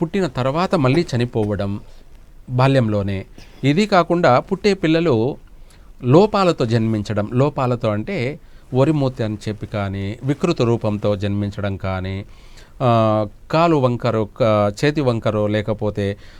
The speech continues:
ఆ, ఐదేళ్లకు బదులు ఆరేళ్లు ఎక్స్ట్రాగా పుట్టడము, ఇలా అనేకమైనటువంటి అవయవ లోపాలు, అంగవైకల్యాలతో జన్మించడం అనేది జరుగుతుంది. అదే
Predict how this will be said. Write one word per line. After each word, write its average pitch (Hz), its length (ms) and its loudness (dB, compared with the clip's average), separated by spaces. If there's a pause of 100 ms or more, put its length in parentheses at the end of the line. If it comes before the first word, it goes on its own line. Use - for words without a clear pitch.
(140)
ఆ, 113 240 0
ఐదేళ్లకు 170 480 4
బదులు 135 380 4
ఆరేళ్లు 165 480 4
ఎక్స్ట్రాగా 117 1080 2 (100)
పుట్టడము, 101 540 0 (320)
ఇలా 151 340 4 (100)
అనేకమైనటువంటి 190 1400 0 (180)
అవయవ 190 440 0
లోపాలు, 107 840 0 (720)
అంగవైకల్యాలతో 143 1200 0
జన్మించడం 107 880 -2
అనేది 110 280 -2
జరుగుతుంది. 98 720 -4
అదే 117 300 -2